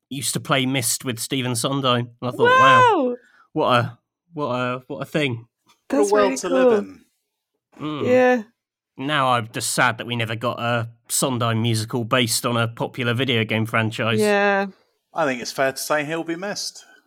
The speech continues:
Speaker 1: Yeah.
Speaker 2: He will.
Speaker 1: <laughs>
Speaker 2: Uh,
Speaker 3: I'm so sorry
Speaker 2: Oh.
Speaker 3: for that one.
Speaker 1: <laughs> Yikes.
Speaker 2: Oh, God. I didn't even notice. Th-, oh, my God.
Speaker 3: Genuinely was a phenomenal talent.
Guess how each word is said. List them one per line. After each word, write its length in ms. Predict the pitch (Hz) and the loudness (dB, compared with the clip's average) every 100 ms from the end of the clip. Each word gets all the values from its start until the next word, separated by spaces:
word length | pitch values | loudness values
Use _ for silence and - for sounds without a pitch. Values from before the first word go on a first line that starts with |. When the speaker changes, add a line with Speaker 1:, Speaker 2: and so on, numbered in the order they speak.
| _ _ _ _ _ _ _ - _ | _ _ _ _ _ _ _ -20 _
Speaker 1:
Yeah. 200 | 92 147 | -14 -4
Speaker 2:
He 120 | 220 | -2
will. 460 | 220 247 269 196 156 _ _ _ | 2 2 0 -2 -6 _ _ _
Speaker 1:
<laughs> 60 | 117 - 220 247 - - - | -6 0 2 2 2 0 2
Speaker 2:
Uh, 180 | 208 202 - _ - 214 - _ _ _ _ - | 0 0 -6 _ -6 -6 -6 _ _ _ _ 0
Speaker 3:
I'm 300 | 139 139 135 | 2 2 0
so 440 | - - 170 170 160 | -4 0 0 0 -2
sorry 280 | - 151 165 | -2 0 0
Speaker 2:
Oh. 320 | 156 160 160 | 2 2 2
Speaker 3:
for 60 | 131 | 0
that 100 | - | -2
one. 200 | - 165 | -4 -4
Speaker 1:
<laughs> 260 | 170 175 160 | -2 -2 2
Yikes. 300 | 180 143 - _ | 4 2 -2 _
Speaker 2:
Oh, 280 | 208 196 196 - | 2 2 2 -2
God. 640 | 196 180 180 175 170 170 - _ - - _ _ _ _ _ _ _ _ _ _ - 208 | 0 0 2 -2 -2 -6 -12 _ -20 -20 _ _ _ _ _ _ _ _ _ _ -14 -10
I 80 | |
didn't 240 | 208 226 208 | 0 0 2
even 320 | 196 190 185 | -2 -2 0
notice. 500 | 196 220 208 - - | 2 2 0 -6 -8
Th-, 100 | - | -10
oh, 280 | 175 180 170 | -2 0 0
my 140 | 143 143 - | -2 -6 -6
God. 340 | 156 147 147 147 | -4 -4 -2 2
Speaker 3:
Genuinely 520 | 180 175 160 - 139 | 4 4 -2 -4 -4
was 220 | 135 131 | -2 -4
a 40 | 131 | -8
phenomenal 520 | 147 131 120 113 110 | -8 -8 -8 -10 -12
talent. 600 | - 104 104 101 - | -10 -8 -10 -10 -10